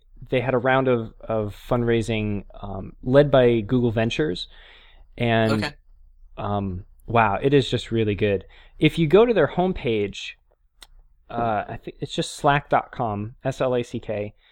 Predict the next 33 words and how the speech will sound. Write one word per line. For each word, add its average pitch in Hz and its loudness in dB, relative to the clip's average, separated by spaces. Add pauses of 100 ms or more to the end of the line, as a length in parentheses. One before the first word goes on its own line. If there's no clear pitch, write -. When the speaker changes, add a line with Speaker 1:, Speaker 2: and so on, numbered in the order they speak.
(400)
Speaker 1:
Uh, 104 -6
they 127 0
actually 147 0
have, 131 -2 (120)
and 120 -8
I, 120 -6 (920)
yeah, 101 -2
they 127 -4
still 180 -4
have 147 0
a, 123 0 (160)
there's 127 -2
a 123 0
video 123 4
by 107 0
the 104 -2
Sandwich 127 -4
Video 123 2
guys. 104 -4 (600)
Um, 95 -8 (800)
really 156 2
funny. 104 -4 (160)
Uh, 113 -8
Sandwich 156 -2
Video 120 2
does 110 0 (680)
most 131 0
of 120 -6
the 110 0
sort 107 -6
of 98 -12
startup 104 -4
videos, 104 -4